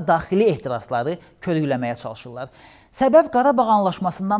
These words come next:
narazı qalan qüvvələrin prosesi pozmaq niyyəti də ola bilər. Ona görə həmin planların reallaşa bilməsi üçün hələ ki keçid dövründə Rusiyada Paşinyanın vəzifəsində qalmasında maraqlıdır. Amma orta müddətli perspektivdə o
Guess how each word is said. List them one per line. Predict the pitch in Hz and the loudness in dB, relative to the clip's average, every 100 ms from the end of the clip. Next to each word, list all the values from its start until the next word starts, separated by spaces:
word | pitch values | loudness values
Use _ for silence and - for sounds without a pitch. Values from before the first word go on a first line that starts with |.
| 202 | 2
narazı | 175 151 185 | 0 0 0
qalan | 156 165 | 2 2
qüvvələrin | 165 143 139 131 170 208 | -2 -2 -2 -2 -2 -4
prosesi | 196 160 170 240 | -4 -4 -8 -8
pozmaq | 240 170 156 196 190 | -6 -6 -4 -4 -2
niyyəti | 165 156 | -4 -6
də | 175 | -8
ola | 113 107 | -8 -10
bilər. | 127 104 - 220 | -12 -16 -6 0
Ona | 269 | 0
görə | 208 135 147 196 _ 208 | 0 -2 -4 -6 _ -2
həmin | 240 277 | 0 0
planların | 196 151 143 139 170 | 0 -2 0 -4 -4
reallaşa | 160 147 139 190 | -2 -2 -2 -4
bilməsi | 160 147 139 - 233 | -4 -4 -4 -6 -6
üçün | 240 - - - | -6 -6 -14 -6
hələ | 262 311 320 | 0 2 0
ki | 285 | -2
keçid | - 196 - - | -2 -4 -4 -2
dövründə | 151 135 131 156 | -4 -4 -2 -2
Rusiyada | 233 - 113 - 131 | -2 -4 -6 -6 -8
Paşinyanın | 156 - 147 135 151 160 | -8 -8 -4 -4 -4 -4
vəzifəsində | 127 - 117 123 139 | -6 -6 -12 -8 -6
qalmasında | 131 110 113 - 127 165 | -4 -4 -6 -10 -6 -2
maraqlıdır. | 175 175 196 135 - - - - | 0 0 0 -6 -10 -20 -20 -4
Amma | 208 277 202 - | 0 2 0 0
orta | 185 190 254 | 0 0 0
müddətli | 233 170 143 143 175 | 0 2 0 -2 -8
perspektivdə | 135 123 131 - 147 139 185 | -8 -10 -14 -12 -8 -6 -2
o | 185 | -4